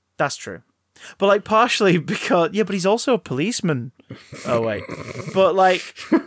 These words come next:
Speaker 2: Oh,
Speaker 1: you know,
Speaker 2: wait.
Speaker 1: partially that's, partially that's because there was sort of, like, a burning bright moment in a certain decade where it was like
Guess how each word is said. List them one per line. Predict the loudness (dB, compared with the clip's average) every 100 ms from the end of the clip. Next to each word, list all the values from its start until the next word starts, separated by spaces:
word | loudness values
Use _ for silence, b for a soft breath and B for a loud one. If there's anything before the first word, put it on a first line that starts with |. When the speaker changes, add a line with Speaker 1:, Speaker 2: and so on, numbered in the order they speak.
| -2
Speaker 2:
Oh, | 0 4 6 8 8 8
Speaker 1:
you |
know, | 8
Speaker 2:
wait. | 6
Speaker 1:
partially | 4 4 2 2 2
that's, | 2 0 b _
partially | 2 2 2
that's | 0 0
because | -4 -2 0
there | 0
was | 2
sort | 0 2
of, |
like, | 2 0 0
a | -4
burning | 2 2 4 0 -2
bright | 0 2 0 -2
moment | -2 0 0 -4 -6
in | -8
a | -6
certain | 0 0 0 -2
decade | -2 -2 -4 -4
where | -4
it | -6
was | -4
like | -2 -2 -8